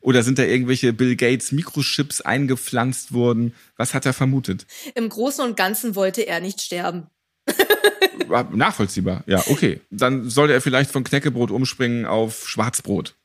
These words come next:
Speaker 2: Sterben ist eigentlich ein gutes Stichwort. Also nein, so gut ist es nicht. <laughs> Man kann ja unter Umständen auch an einer Sepsis sterben. Sepsis ist eine Blutvergiftung.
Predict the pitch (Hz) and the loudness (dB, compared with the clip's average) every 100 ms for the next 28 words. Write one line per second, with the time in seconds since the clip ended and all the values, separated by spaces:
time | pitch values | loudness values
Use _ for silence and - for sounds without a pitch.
0 | _ - - - - 220 208 294 285 - | _ -20 -20 -8 -6 0 0 0 -4 -4
1 | 208 240 285 208 202 233 277 - 220 254 | -4 -4 -4 -4 -4 -6 -8 -6 -6 -4
2 | 262 - 214 196 - 196 185 170 - 214 | -6 -2 -2 -2 -6 -2 -2 -2 -10 -6
3 | 202 196 208 208 - 196 247 320 - - | -4 -4 -6 -4 -4 -2 2 2 0 -2
4 | - 427 - - _ - _ _ - 554 | 0 0 -2 -20 _ -16 _ _ -14 -12
5 | - 415 233 233 240 262 320 254 240 226 | -10 -10 0 0 2 -2 0 0 0 -2
6 | 240 320 - 240 208 233 - 202 214 214 | -2 -4 -2 -2 -2 -6 -4 -4 -2 -6
7 | 180 185 202 190 190 - 202 - 180 151 | -6 -4 -4 -4 -2 -4 -4 -6 -8 -8
8 | - 147 170 196 226 - 247 - 220 - | -10 -16 -4 -2 0 -2 -4 -6 -8 -8
9 | 180 180 - 185 247 - 311 330 - | -8 -8 -6 -6 -4 0 0 0 -4